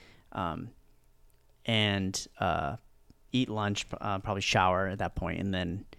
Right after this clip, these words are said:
um, start my evening s-, session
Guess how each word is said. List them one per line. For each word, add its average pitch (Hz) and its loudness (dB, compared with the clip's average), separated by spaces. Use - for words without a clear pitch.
um, 98 -4
start 101 2
my 101 -4
evening 101 -2
s-, - -4
session 92 -4